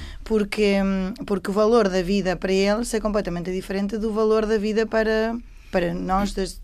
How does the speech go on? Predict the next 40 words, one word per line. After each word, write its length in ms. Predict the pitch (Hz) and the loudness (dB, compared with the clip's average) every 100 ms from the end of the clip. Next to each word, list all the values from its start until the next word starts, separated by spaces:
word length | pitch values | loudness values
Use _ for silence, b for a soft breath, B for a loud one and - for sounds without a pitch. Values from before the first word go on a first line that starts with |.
| - | -8
<clears throat> 120 | - - | -6 -6
ocidentais. 760 | 170 - 175 175 269 196 - - B B B B B - | -2 0 0 2 0 0 -6 -10 B B B B B -2
E, 260 | 233 220 220 | 2 4 4
hum, 600 | 214 208 202 202 220 277 - - | 4 4 4 2 0 -4 -6 -2
e, 60 | 240 208 | -2 -2
e, 140 | - - - - | -6 -10 -12 -2
e 200 | 208 208 | 2 4
esse, 200 | 208 - | 2 0
e 140 | 214 | 2
essa 340 | 214 233 240 254 | 4 4 2 0
é 100 | - | -2
a 20 | |
grande 320 | 208 208 208 202 | 0 0 0 0
força 380 | 208 208 214 | 0 0 -2
que 100 | 202 | -4
eles 180 | 208 208 | -4 -4
têm: 440 | - 202 180 175 180 | -2 0 0 -2 -4
é 100 | 190 | -6
que 280 | - 190 175 | -2 0 2
ver 200 | 196 196 196 | 2 0 0
Sri 200 | - 185 | -4 -4
Lanka 460 | 196 202 202 214 - B B B | 0 0 2 0 -2 B B B
é 100 | 202 202 | -2 0
como 240 | 208 202 | 2 2
le-, 100 | 202 | 2
é 120 | 196 196 | 2 2
lembrar 380 | 208 202 202 190 | 2 4 4 2
as 100 | 190 | 0
Torres 300 | 196 196 180 | 0 0 2
Gêmeas, 500 | 202 202 214 220 - B B B | 2 2 0 -4 -8 B B B
é 80 | 202 | 4
lembrar 460 | 208 208 208 202 202 | 4 4 4 6 4
os 100 | 208 | 0
comboios 440 | 202 196 196 202 202 | -2 2 2 2 2
de 60 | |
Madrid, 460 | 196 190 214 214 214 | 0 2 2 0 0
é 120 | 226 214 | 0 2
lembrar 440 | 208 202 208 202 | 2 4 4 4
o 60 | 208 | 4
metro, 560 | 208 208 202 190 175 | 4 2 2 0 0